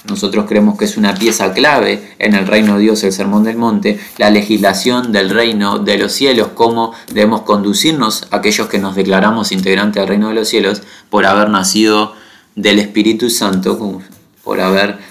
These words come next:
renacido de simiente incorruptible. Encontramos en el capítulo cinco, a partir del versículo trece, la declaración de Jesús.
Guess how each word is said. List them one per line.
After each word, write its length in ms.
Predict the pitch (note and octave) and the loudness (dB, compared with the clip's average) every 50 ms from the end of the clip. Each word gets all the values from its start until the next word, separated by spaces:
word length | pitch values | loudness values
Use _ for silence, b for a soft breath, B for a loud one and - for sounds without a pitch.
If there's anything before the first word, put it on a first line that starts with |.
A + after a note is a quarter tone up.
| B B - | B B -8
renacido 840 | - A2 G#2 G#2+ A2+ A#2 A2+ - - G#2+ G2 F#2 F#2 F#2+ F#2+ - - - - | 0 0 2 2 2 0 -2 -2 -2 0 2 2 2 2 0 -2 -6 -12 -6
de 160 | G2+ G2+ F#2+ | -2 -2 -2
simiente 680 | F#2+ - G#2 F#2+ G2 G2 G2 G2 G2 F#2+ G#2+ G#2 - - | -2 -4 -4 -4 -4 -4 -4 -6 -4 -4 -4 -4 -4 -6
incorruptible. 840 | A2 G#2 G2+ A2+ G#2+ G#2 C3 B2+ - - G2 F#2 - - - - - - _ _ _ _ _ _ _ _ _ _ _ _ _ _ _ B B B B B B B | -8 -6 -2 -2 -2 -2 -4 -6 -4 -4 -4 -4 -4 -6 -8 -8 -10 -18 _ _ _ _ _ _ _ _ _ _ _ _ _ _ _ B B B B B B B
Encontramos 960 | - A#2 G#2+ G#2 A2 A2 G#2+ - C#3+ D3+ D#3 C3+ A2 G2+ G2+ G#2 - - - - _ _ - | -2 -2 0 0 0 -2 0 2 4 4 4 4 2 -2 -2 -4 -6 -8 -10 -16 _ _ -2
en 560 | A#2+ A#2 A2+ A2+ A2+ A2+ A#2 - - F#2+ - _ _ _ _ _ _ _ | -2 0 0 -2 -4 -8 -10 -10 -14 -16 -20 _ _ _ _ _ _ _
el 160 | - A#2 G#2+ G2+ | -8 -8 0 0
capítulo 440 | G#2 G2+ G2 A#2 A2+ C3+ C3 C3 | 0 2 2 0 0 2 0 0
cinco, 280 | B2 - B2+ B2 G#2+ G#2 | 0 0 -2 -2 0 0
a 60 | G2 | 2
partir 280 | G2 G2+ G2 F#2+ A2+ A2+ | 2 2 2 2 2 2
del 80 | A2+ | 4
versículo 460 | A2+ G#2+ - - A#2 A#2 A#2 A2+ G#2+ - | 2 0 0 -2 -2 0 2 2 2 2
trece, 320 | A2 A#2 A2+ - - A#2+ | 2 0 0 0 0 2
la 100 | A#2 A2 | 2 4
declaración 580 | G#2 G#2 F#2+ G2+ G2+ G2 G2 F#2+ - - G#2 G2 | 4 2 2 2 2 2 2 0 -2 -4 -6 -4
de 120 | G2+ F#2+ | -6 -6
Jesús. 480 | - G2+ F#2+ - - F#2 - - - | -6 -6 -6 -6 -10 -12 -14 -18 -20